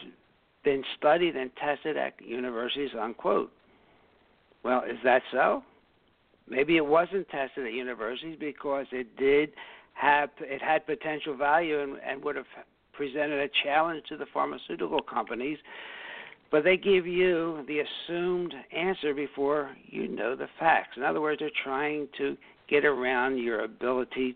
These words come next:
to critically think about a problem. Recently, there were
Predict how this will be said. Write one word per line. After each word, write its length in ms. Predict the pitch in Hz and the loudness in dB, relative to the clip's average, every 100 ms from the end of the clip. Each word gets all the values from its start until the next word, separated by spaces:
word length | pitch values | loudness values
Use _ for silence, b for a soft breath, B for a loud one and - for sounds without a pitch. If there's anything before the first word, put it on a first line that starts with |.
| - | -6
to 200 | 110 113 - | -6 -8 -14
critically 680 | - 127 131 123 123 113 - | -6 0 0 0 -4 -6 -6
think 220 | 120 117 110 | -2 0 0
about 320 | 95 95 110 | 0 -2 -2
a 40 | |
problem. 600 | - 131 139 143 85 - - _ _ B B B B B B B B _ _ - | 0 4 6 4 -2 -8 -18 _ _ B B B B B B B B _ _ -8
Recently, 440 | 139 175 185 185 175 | 0 0 4 6 6
there 140 | 151 | 6
were 120 | 123 | 4